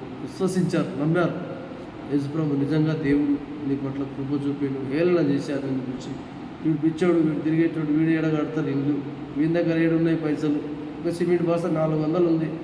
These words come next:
వీడేం కడతాడు అని హేళన చేయడం జరిగింది. అలాంటి స్థితిలో నన్ను దేవుడు కరోనా కాలంలోనే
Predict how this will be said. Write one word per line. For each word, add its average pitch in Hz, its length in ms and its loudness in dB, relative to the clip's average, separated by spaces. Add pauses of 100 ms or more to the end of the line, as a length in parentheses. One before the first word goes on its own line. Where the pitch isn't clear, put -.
(180)
వీడేం 165 340 4
కడతాడు 156 280 0
అని 143 160 0 (680)
హేళన 156 260 2
చేయడం 135 400 0
జరిగింది. 127 420 -4 (460)
అలాంటి 147 520 2
స్థితిలో 151 440 -2
నన్ను 139 380 0
దేవుడు 131 260 -2 (380)
కరోనా 143 260 0
కాలంలోనే 139 760 0